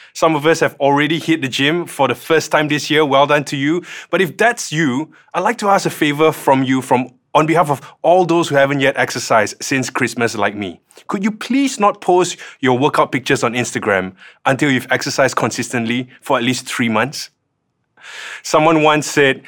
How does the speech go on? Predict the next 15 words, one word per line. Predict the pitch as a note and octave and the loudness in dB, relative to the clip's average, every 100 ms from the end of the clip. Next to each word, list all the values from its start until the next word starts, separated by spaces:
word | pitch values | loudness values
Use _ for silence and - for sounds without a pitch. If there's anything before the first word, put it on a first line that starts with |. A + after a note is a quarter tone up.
| - - | -20 -4
"A | C3 | 0
New | C3+ E3 | 2 2
Year's | F3+ F#3 C#3+ | 2 2 2
resolution | C#3+ C#3 C#3 A#2+ C#3 B2+ C3 - _ | 0 2 0 2 0 0 -4 -14 _
is | B2+ B2 | -2 -2
something | - D#3+ D#3+ D#3+ E3 D3 | 0 0 2 2 2 0
that | C3 - | -2 0
comes | - D#3 C#3+ | 0 0 0
in | - C#3 D3+ - _ | 0 0 0 -6 _
one | A#2+ C#3+ F#3+ G#3+ | 0 4 4 4
year | E3+ C#3+ A2+ A2+ - _ | 4 4 4 2 -2 _
and | A#2+ A#2+ B2 | -4 -2 2
out | B2+ B2 - - _ _ | 4 2 -6 -20 _ _
the | A2+ | -6
other." | F2 F2+ F#2+ - | -4 -4 -4 -6